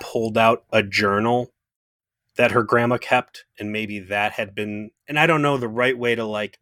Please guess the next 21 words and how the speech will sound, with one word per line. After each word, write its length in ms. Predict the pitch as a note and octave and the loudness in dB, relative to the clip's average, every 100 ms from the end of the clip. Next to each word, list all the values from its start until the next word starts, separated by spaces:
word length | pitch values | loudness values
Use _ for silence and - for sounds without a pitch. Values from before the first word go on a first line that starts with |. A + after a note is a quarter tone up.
| _ | _
flesh 520 | - - C3 B2 - | -14 -2 2 2 2
it 100 | A2+ | 4
out 160 | A2+ A2 | 4 2
'cause 140 | G#2+ | -4
it's 140 | G#2 | -8
a 60 | F#2+ | -6
silent 500 | - B2 A2+ A2+ A2 | -2 2 2 2 -2
ending, 340 | G#2 G#2 A2 | -2 0 -2
just 160 | G2 G2 | -2 -2
showing 340 | - A2 G#2 G#2 | 0 0 0 -2
her 100 | G2 | -4
pulling 280 | A2 G#2 | -4 -2
that 140 | G2+ G2 | 0 2
out. 240 | G#2 G#2 | 2 0
But 160 | F#2+ F2 _ - - - - - | -6 -14 _ -20 -20 -18 -20 -6
yeah, 120 | A#2+ | 0
my 120 | A2+ A2 | 2 2
grandma 300 | A2+ A2 G2+ | 2 2 0
kept 240 | - - | -2 -8
a 20 | |
diary. 640 | F#2+ G2 G2+ G2+ G2+ G2+ | -2 2 2 0 -4 -8